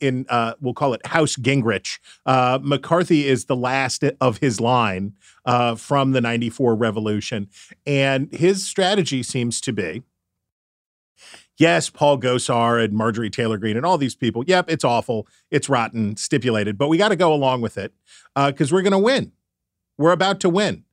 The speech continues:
Here, here it comes. Uh, if you were to, if you were to apply the same shift in the national electorate as the average one we saw between Virginia and New Jersey,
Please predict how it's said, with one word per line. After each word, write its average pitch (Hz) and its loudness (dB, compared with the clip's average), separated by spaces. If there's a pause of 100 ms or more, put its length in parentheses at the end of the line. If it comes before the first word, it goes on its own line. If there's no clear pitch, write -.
(460)
Here, 190 4
here 185 2
it 170 -4
comes. 160 -2
Uh, 127 2
if 143 0
you 139 2
were 143 4
to, 120 0 (100)
if - -6
you 139 0
were 123 2
to 107 -2 (1040)
apply 170 0
the 147 -4
same 180 -2
shift - -2 (680)
in 151 2
the 139 0
national 135 0
electorate 113 -2 (200)
as 117 -4
the 120 -6
average 127 -2
one 123 0
we 113 0
saw 117 -2
between 113 -4
Virginia 107 -4 (480)
and 110 -4 (100)
New 113 -2
Jersey, 107 -2